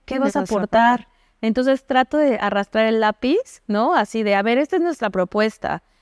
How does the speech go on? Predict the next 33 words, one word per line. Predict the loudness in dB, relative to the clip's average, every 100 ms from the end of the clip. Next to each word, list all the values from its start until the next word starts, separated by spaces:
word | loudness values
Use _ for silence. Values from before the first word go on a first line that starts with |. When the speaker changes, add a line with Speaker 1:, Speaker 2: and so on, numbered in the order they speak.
| _
Speaker 1:
Esto | -2 0 0 0
es | 0
lo | -2
que | -2
se | -6
puede | -2 0 0
hacer, | -2 -2 -2 -2
con | -2 -2
esto | -2 -4
podemos | 0 0 0 -2
sumarnos", | -4 -2 0 0 -2 0
y |
entonces | -2 -2 -4 -2
ya | -2
estamos | -4 -4 -4 -4
incidiendo | -6 -2 -2 -2
de | -2
diferente | -2 -2 -4 -4 -4
forma, | -4 -2 0 0
nada | 0 -2
más | -2 -2
de | -4
estar | -4 -2
golpeteando. | 0 -2 -2 -4 -2 -2 -2 -6
Speaker 2:
Exigiendo, | -4 -2 -2 0 0 0 0
¿no? | -2 -4
Speaker 1:
Entonces | -2 -2 -2 -4 -6
Speaker 2:
Sí. | -4 -2
Speaker 1:
sí, | -2 -2
creo | -2 0
que | 0 0
eso | 0 -2
nos, | -2 -4